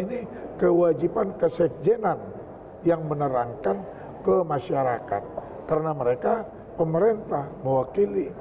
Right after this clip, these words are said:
pemerintah. Tetapi di sini saya selaku Ketua B R T, anggaran yang tersedia untuk tahun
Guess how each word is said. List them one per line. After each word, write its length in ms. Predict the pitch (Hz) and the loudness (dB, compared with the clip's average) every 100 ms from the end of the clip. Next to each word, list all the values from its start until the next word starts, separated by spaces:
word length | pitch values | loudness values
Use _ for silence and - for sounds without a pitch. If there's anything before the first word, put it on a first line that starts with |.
| - - - | -12 -12 -2
pemerintah. 640 | 135 131 120 110 104 101 101 - - - - | 0 2 0 0 -4 -6 -8 -12 -16 -16 -12
Tetapi 500 | 139 127 135 131 202 220 202 - - - - | -4 0 0 2 0 0 -4 -10 -14 -14 -4
di 80 | |
sini 320 | 127 160 165 190 | -2 2 4 4
saya 480 | 170 147 151 151 | 2 0 2 0
selaku 480 | 135 - 139 131 135 | -2 0 0 0 -4
Ketua 320 | 139 127 131 | -4 0 2
B 80 | 123 127 127 | 4 6 4
R 80 | 127 | 2
T, 40 | 165 185 - - - - - - - | 0 0 0 -8 -14 -14 -16 -16 -4
anggaran 560 | 127 127 139 175 196 185 | -2 2 4 4 2 0
yang 160 | 170 147 | -2 0
tersedia 640 | 151 131 147 139 180 143 117 - - - - - - | -2 0 0 4 6 6 4 -2 -14 -14 -16 -16 -6
untuk 400 | 135 131 - 131 - | -6 -2 -2 -2 0
tahun 480 | 131 135 131 127 | 4 4 4 0